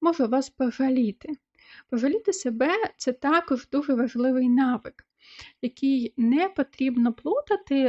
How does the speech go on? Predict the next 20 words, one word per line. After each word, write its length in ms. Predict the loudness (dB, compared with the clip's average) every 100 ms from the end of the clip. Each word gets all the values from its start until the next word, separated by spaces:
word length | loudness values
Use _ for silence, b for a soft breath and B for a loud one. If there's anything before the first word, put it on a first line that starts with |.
| 0
е, 200 | -4 -4
з 300 | -6 -4 -2
таким 300 | -4 -4 -2
співзалежним 800 | -2 -6 -4 -2 -2 0 0 -2
паттерном 440 | -4 -6 -8 -8
поведінки. 600 | -10 -10 -10 -8 -12 -10 -12 -12 B B B B
Люди, 260 | 0 2 2
які 220 | 0 -2
дуже 220 | -2 -2
залежні, 520 | -2 0 0 0 -2
вони 200 | 0 2
можуть 360 | 2 2 0 -4
постійно 640 | -8 -6 -2 0 0 -2 -6
жаліти 400 | -6 -4 -4 -4
себе, 340 | -8 -4 -2
відчувати, 480 | -2 -4 -2 0 -2
що 180 | -4 -4
вони 360 | -2 0 0 -2
постійна 680 | -6 -12 -6 -4 -2 -2
жертва. 520 | -2 -4 -4 _ -14